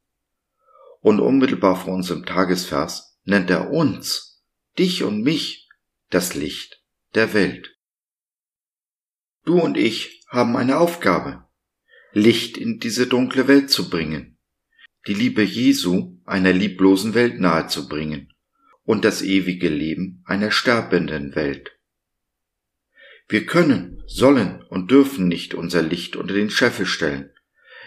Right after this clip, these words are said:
es unter einem Gefäß verstecken.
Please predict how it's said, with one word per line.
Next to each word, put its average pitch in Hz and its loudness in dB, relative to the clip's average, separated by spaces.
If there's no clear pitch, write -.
es - -6
unter - -2
einem 80 -2
Gefäß - -8
verstecken. - -6